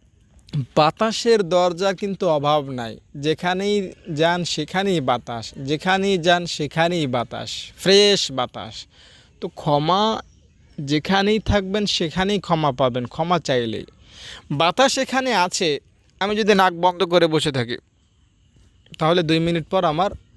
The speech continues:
লাশ দেখতে পাবেন, ঠিক না? তো বাতাস এখানে আছে, বাতাসটা ভিতরে নেয়ার দায়িত্ব আমার, আমার, আমার। ক্ষমা আপনার কাছেই আছে, ক্ষমাটা পাওয়ার দায়িত্ব আপনার। ক্ষমাটা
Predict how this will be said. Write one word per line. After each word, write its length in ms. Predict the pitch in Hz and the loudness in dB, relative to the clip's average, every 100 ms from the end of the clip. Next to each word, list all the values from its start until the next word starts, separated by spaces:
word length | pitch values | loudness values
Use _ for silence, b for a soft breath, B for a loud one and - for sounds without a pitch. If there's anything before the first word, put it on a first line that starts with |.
| _ _ _ _ _ _ - | _ _ _ _ _ _ -6
লাশ 460 | 139 147 170 151 | 0 4 4 2
দেখতে 320 | 139 147 - | 0 -2 -2
পাবেন, 380 | 120 120 113 110 107 _ _ | -6 -4 -6 -8 -10 _ _
ঠিক 200 | - - | -16 -8
না? 160 | 180 240 B B B B B B | -6 -8 B B B B B B
তো 120 | 214 175 | 0 0
বাতাস 580 | 139 156 170 254 269 | 2 4 4 2 0
এখানে 380 | 285 254 269 269 | -2 -2 -2 0
আছে, 640 | 202 202 - 208 170 190 - _ _ | 0 0 -2 -2 -2 -6 -12 _ _
বাতাসটা 880 | 151 139 175 240 233 - - 247 247 214 | -4 2 2 2 0 -2 0 2 2 0
ভিতরে 340 | 143 165 233 233 | -2 -2 0 2
নেয়ার 360 | 233 233 214 | 2 2 0
দায়িত্ব 440 | 151 160 196 _ 220 | 2 2 0 _ -2
আমার, 420 | - 208 247 160 - _ - | 2 4 4 2 0 _ -6
আমার, 360 | 196 220 151 | -2 0 0
আমার। 280 | 147 170 131 - _ b b b | 0 0 -2 -4 _ b b b
ক্ষমা 600 | - - 185 185 233 269 | -12 2 6 6 6 6
আপনার 340 | 254 - 254 240 | 6 4 -2 0
কাছেই 460 | 220 202 - 240 | 2 2 2 2
আছে, 380 | 214 190 - 160 - | 2 2 -2 -2 -4
ক্ষমাটা 520 | 170 160 190 - 214 - | -10 -6 -8 -4 -4 -2
পাওয়ার 300 | 165 175 190 | 0 2 2
দায়িত্ব 460 | 156 165 175 _ 202 | 4 2 2 _ 2
আপনার। 560 | 131 175 - 208 139 - - _ _ _ | 2 0 0 2 2 0 -18 _ _ _
ক্ষমাটা 480 | - 147 180 - | -6 0 -2 0